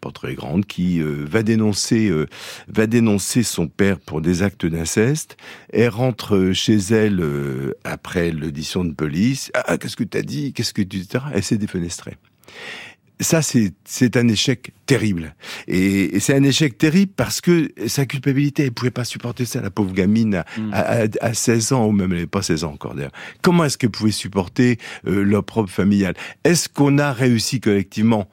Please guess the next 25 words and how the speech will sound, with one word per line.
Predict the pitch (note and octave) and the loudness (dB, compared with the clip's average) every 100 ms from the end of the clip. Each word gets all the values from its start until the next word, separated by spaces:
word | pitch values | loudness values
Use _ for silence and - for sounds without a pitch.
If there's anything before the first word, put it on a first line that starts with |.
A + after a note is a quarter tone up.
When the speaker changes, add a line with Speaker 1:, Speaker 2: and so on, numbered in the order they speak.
| - | -2
Speaker 1:
Non. | G2 A2 A2+ - _ _ _ _ - | 2 2 0 -8 _ _ _ _ -2
On | G2+ | 0
a | F#2+ | 0
tout | F#2 C#3+ | 0 -2
raté. | G#2+ G#2+ A#2 F#2+ _ _ - - - | 0 -2 -4 -4 _ _ -18 -16 -4
Et, | G2+ A#2+ G2+ - | 2 2 2 0
et, | B2 B2 A#2 | 2 2 2
euh, | F#2 - | 0 0
après, | B2+ C3 - D#3 C#3 A#2+ | -2 -2 -2 2 2 2
euh, | G#2+ F#2+ F2+ | 2 2 -2
je, | E2 F2+ E2 | -2 -2 -2
j'ai | D#2 D#2+ | -2 -6
beaucoup | E2+ E2 | -6 -10
traité | F#2 F#2+ F#2+ | -8 -8 -4
d'affaires | F2 E2 - - | -4 -4 -4 -4
d'inceste. | G2+ G2+ - D3 - - D#2 - - - | -2 -2 0 0 0 -6 -8 -10 -18 -6
Euh, | E2 D#2+ D#2 - - | -2 -2 -4 -10 -4
euh, | F2 | -2
si | E2+ D#3 | 0 2
vous | |
voulez, | E3+ | 2
je, | F3 C3 | 2 0
je | - B2 | 0 0
suis | C#3 - D3+ C3 - - | 0 0 0 0 -2 -12
frappé | - - B2+ - C3 | -6 -2 -2 2 2